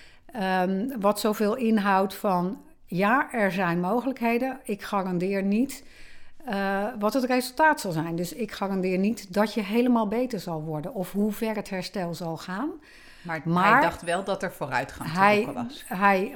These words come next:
Speaker 1: dacht wel dat er vooruitgang mogelijk was. En in ieder geval dat er allerlei behandelperspectieven waren waarmee je dat dan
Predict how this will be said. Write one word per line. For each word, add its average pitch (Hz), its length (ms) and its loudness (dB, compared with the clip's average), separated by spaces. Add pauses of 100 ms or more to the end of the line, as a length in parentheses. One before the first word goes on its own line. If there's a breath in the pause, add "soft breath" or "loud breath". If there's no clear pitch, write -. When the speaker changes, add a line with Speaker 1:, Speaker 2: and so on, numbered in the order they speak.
(120)
Speaker 1:
dacht 190 240 2
wel 214 220 2
dat 180 160 -4
er 170 80 -4
vooruitgang 170 520 0
mogelijk 269 420 -2
was. 277 260 -2 (320 loud breath)
En 175 120 -4
in 185 140 0
ieder 233 180 2
geval 233 240 -4
dat 175 140 -8
er 208 60 -10
allerlei 175 400 -2
behandelperspectieven 170 1080 -2
waren 160 400 -6
waarmee 175 400 -2
je 175 80 -6
dat 175 200 -8
dan 170 280 -6